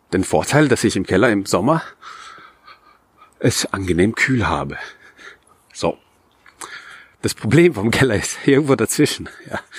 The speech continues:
Denn zwischen den, äh, den, den großen Phasen, also der, der Hitzewelle und der Kältewelle, da ist der Keller natürlich auch immer kühl, ja. Und das, der, der hält sich halt konstant.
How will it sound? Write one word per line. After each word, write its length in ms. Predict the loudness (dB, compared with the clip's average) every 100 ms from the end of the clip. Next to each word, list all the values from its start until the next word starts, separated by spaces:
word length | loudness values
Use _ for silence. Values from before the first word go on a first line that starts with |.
| -16 -14 -16 -6
Denn 260 | -2 -2 -4
zwischen 340 | 0 2 2
den, 260 | 2 2 0
äh, 420 | -2 0 2 0 -4 -6
den, 220 | -4 -4 -8 -20 -20 -20 -8
den 140 | -6
großen 400 | 2 4 4 2
Phasen, 400 | 0 0 0 -2
also 200 | -4 -4
der, 300 | -4 -4 -4
der 140 | -4 -2
Hitzewelle 720 | 0 0 0 0 2 0 -4 _ _ -20 -20 _
und 100 | -10
der 80 | -2
Kältewelle, 680 | 0 0 0 0 0 0 -4 -10 -16 -18 _ _ -20 -2
da 100 | 2
ist 140 | 2 2
der 60 |
Keller 260 | 0 0 0
natürlich 280 | -2 -2 -2
auch 140 | -4 -2
immer 380 | -2 0 -4 -10 _ -20 _ -4
kühl, 340 | 2 2 0 -12 _ _ _
ja. 220 | -12 -12 -12 -16
Und 120 | -4
das, 220 | -4 -4 -12 -20 -20 -20 -4
der, 100 | -2
der 140 | 2 2
hält 260 | 4 2
sich 180 | -2 0
halt 380 | 0 -2 -10 -8
konstant. 680 | -4 -4 -2 -2 -2 -8